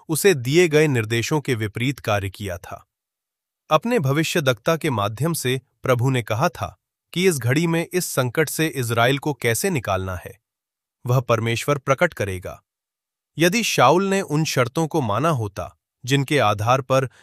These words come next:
ईश्वरीय सहायता की प्रतिज्ञा की गई थी, तो परमेश्वर ने इज़राइल का चमत्कारी रूप से छुटकारा करा दिया होता,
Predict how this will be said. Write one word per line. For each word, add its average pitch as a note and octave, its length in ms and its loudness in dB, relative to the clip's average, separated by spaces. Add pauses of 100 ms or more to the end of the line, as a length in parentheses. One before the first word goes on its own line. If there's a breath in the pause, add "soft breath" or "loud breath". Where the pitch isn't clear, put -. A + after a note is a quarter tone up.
(160 soft breath)
ईश्वरीय F3+ 540 0
सहायता A#2+ 460 0
की C#3+ 160 -6
प्रतिज्ञा A#2 500 -2
की G3 240 -6
गई A2 220 -2
थी, - 300 -14 (420)
तो C#3 80 0
परमेश्वर B2+ 580 0
ने D3 220 0 (260 soft breath)
इज़राइल D3 440 2
का F3+ 160 -2
चमत्कारी C#3 680 0
रूप B2+ 220 0
से C#3+ 200 -2
छुटकारा A2+ 540 -2
करा B2+ 260 2
दिया G2+ 240 -4
होता, E2+ 440 -12